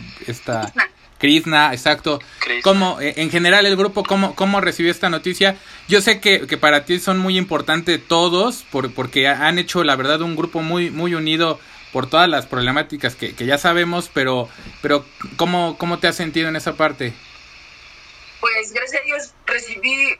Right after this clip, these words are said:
Speaker 2: felicitaciones de, de mis compañeros.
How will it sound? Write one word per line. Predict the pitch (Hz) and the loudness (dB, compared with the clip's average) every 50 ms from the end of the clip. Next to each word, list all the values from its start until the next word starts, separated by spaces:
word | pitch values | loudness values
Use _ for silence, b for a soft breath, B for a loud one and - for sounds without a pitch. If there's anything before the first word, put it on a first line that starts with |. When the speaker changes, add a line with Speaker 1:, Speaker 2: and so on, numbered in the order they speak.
| _ - | _ -6
Speaker 2:
felicitaciones | 254 240 247 247 214 208 - 196 - 226 226 247 254 247 | -6 -6 -6 -6 -8 -6 -6 -6 -6 -4 -6 -6 -4 -6
de, | 247 226 202 190 - _ - | -8 -8 -6 -10 -8 _ -6
de | 214 220 | -6 -4
mis | 220 196 - | -4 -6 -6
compañeros. | - - 190 - 185 180 175 175 220 254 262 269 277 285 - - - | -6 -8 -6 -2 -4 -4 -2 -2 -2 -2 -2 -2 -6 -10 -12 -18 -20